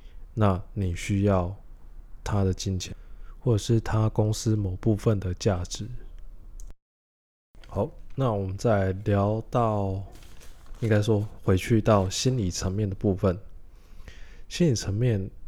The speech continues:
的话，你可能会说，诶，哪怕做的，你可能会觉得就是没有很完美的一个产品或是作品出来，其实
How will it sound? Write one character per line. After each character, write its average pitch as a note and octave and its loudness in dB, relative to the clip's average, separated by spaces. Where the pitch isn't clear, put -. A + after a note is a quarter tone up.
的 G#2 2
话， G2 2
你 G#2+ 2
可 - -2
能 F2+ -2
会 G2 0
说， F#2 0
诶， A#2 2
哪 G#2 0
怕 A2 0
做 G#2 2
的， F#2+ -2
你 A#2+ 4
可 G#2 2
能 F#2 2
会 A#2+ 4
觉 F#2+ 6
得 F2+ 4
就 G2 2
是 F#2 0
没 G#2+ 4
有 F2+ 2
很 F2+ -2
完 F2+ -2
美 F#2+ 0
的 F2 -4
一 A2 2
个 G2 4
产 G2+ -2
品 F#2+ 0
或 G#2+ 4
是 G#2+ 0
作 G#2 2
品 G#2+ -4
出 G#2 -2
来， A2 -6
其 - 2
实 G#2+ 0